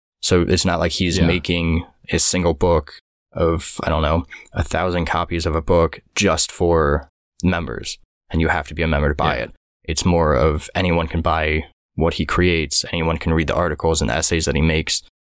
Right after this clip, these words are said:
Speaker 1: But yeah, it's, yeah. So it's one of those things that is definitely a goal of mine. But, and when I think about it, if I wanna make books like he does, if I want my ultimate, if I want the ultimate culmination of my work to be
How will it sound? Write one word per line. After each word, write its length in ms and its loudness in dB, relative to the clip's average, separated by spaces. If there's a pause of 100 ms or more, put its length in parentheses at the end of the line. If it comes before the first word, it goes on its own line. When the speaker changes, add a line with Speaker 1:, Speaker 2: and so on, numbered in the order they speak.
Speaker 1:
But 360 2 (440)
yeah, 360 0
it's, 420 -2 (180)
yeah. 380 0
So 440 2 (340)
it's 180 0
one 140 4
of 60 6
those 220 4
things 360 2
that 320 2 (420)
is 180 0
definitely 340 0
a 80 0
goal 380 2
of 80 0
mine. 360 4 (200)
But, 300 2 (340)
and 140 2
when 80 2
I 60 0
think 260 0
about 240 2
it, 160 0 (300)
if 160 0
I 80 2
wanna 260 4
make 440 0 (300)
books 280 2
like 100 0
he 140 0
does, 440 2
if 140 -2
I 80 0
want 640 0
my 520 0
ultimate, 400 0 (580)
if 180 0
I 60 4
want 180 2
the 120 -2
ultimate 340 2
culmination 600 2
of 260 2
my 180 2
work 320 2
to 100 0
be 420 0